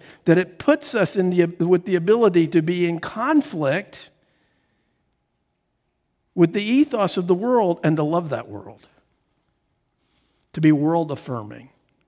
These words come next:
in the sense that we say, "God so loved the world that he gave his only begotten Son." And that true joy, true rejoicing, true gladness is found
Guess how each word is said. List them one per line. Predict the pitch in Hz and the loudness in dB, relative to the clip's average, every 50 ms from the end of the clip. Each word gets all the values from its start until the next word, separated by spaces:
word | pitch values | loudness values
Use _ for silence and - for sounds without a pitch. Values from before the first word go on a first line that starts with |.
| _ _ _ _ _ _ _ _ | _ _ _ _ _ _ _ _
in | 170 185 | -2 0
the | 208 185 | 0 0
sense | - - - 151 135 123 - - | 0 -2 -4 -6 -6 -6 -8 -8
that | 131 131 127 - | -8 -8 -8 -6
we | 139 131 | -8 -10
say, | 123 - - 147 143 131 127 127 - _ _ _ _ _ | -10 -10 -10 -10 -8 -8 -10 -12 -14 _ _ _ _ _
"God | - 156 147 165 160 147 | -2 0 2 2 2 0
so | - - 160 139 | -4 -8 -8 -8
loved | 131 135 135 131 127 135 | -6 -6 -6 -8 -6 -8
the | 135 | -10
world | 127 127 127 123 123 120 123 120 117 | -8 -8 -8 -8 -6 -8 -8 -10 -8
that | 127 131 127 | -10 -8 -8
he | 123 120 | -8 -8
gave | 127 135 135 135 127 123 127 123 127 | -8 -8 -8 -6 -6 -8 -8 -8 -10
his | 139 117 127 | -12 -12 -10
only | 135 127 127 127 123 | -10 -10 -8 -10 -10
begotten | 117 127 123 - 120 117 - - 127 113 | -10 -12 -12 -12 -12 -12 -12 -12 -16 -16
Son." | - - - 104 101 - 104 113 120 - _ _ _ _ _ _ _ _ _ _ _ _ _ _ _ _ _ _ _ _ _ _ _ _ _ _ _ _ _ _ _ _ _ _ _ _ | -16 -18 -20 -20 -20 -20 -20 -20 -20 -20 _ _ _ _ _ _ _ _ _ _ _ _ _ _ _ _ _ _ _ _ _ _ _ _ _ _ _ _ _ _ _ _ _ _ _ _
And | _ 170 170 160 | _ 2 2 2
that | 151 143 | 2 0
true | - - 220 233 262 277 262 240 214 196 208 226 - 233 226 | -2 0 4 6 6 6 4 2 0 0 0 0 -2 -4 -6
joy, | 139 131 147 165 202 247 240 180 147 135 123 151 190 233 240 226 - | -8 -2 2 4 4 4 4 2 2 0 0 0 0 0 0 -4 -6
true | - - 202 240 262 262 247 | -6 -2 0 2 2 2 4
rejoicing, | 214 180 165 - 180 180 175 165 143 - - 165 170 165 | 4 4 2 2 -2 0 0 0 0 0 -2 -2 -2 -2
true | 156 - - 214 240 254 240 | -4 -6 -4 -2 0 0 -2
gladness | 185 - - 160 170 196 226 240 202 180 160 151 147 - - | -2 -4 -2 0 2 2 2 2 0 0 -2 -2 -4 -6 -6
is | 170 147 135 - | -8 -8 -8 -8
found | - - - 190 208 214 190 160 139 139 143 127 - | -10 -6 -4 -4 -2 0 -2 -2 -2 -2 -6 -8 -8